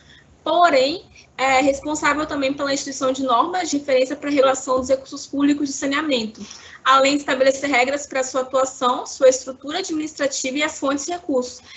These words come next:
Então, ela passou a ter uma função, função de regulação econômica também. Então, isso tem trazido, sim, muitas divergências, né,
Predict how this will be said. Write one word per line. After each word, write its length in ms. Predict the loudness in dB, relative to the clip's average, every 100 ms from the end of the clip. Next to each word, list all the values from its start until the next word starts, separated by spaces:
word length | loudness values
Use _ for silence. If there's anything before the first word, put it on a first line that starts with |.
| -18 -4
Então, 260 | -2 2
ela 140 | 2 2
passou 320 | 0 2 2
a 40 |
ter 100 | 2
uma 160 | 0 0
função, 500 | -2 -8 -6 -8 -8
função 280 | -8 -4 0
de 200 | 2 2
regulação 520 | 2 4 2 0 -2
econômica 720 | -2 -2 -4 0 2 0 -4
também. 480 | -4 -2 0 -2 -4 -10 -20 _
Então, 160 | -2
isso 200 | 0 -2
tem 180 | -6 -8
trazido, 520 | -4 0 2 2 -2
sim, 220 | -2 -2 0
muitas 440 | 2 2 2 0
divergências, 880 | 2 2 4 4 2 0 0 -2 0
né, 220 | 0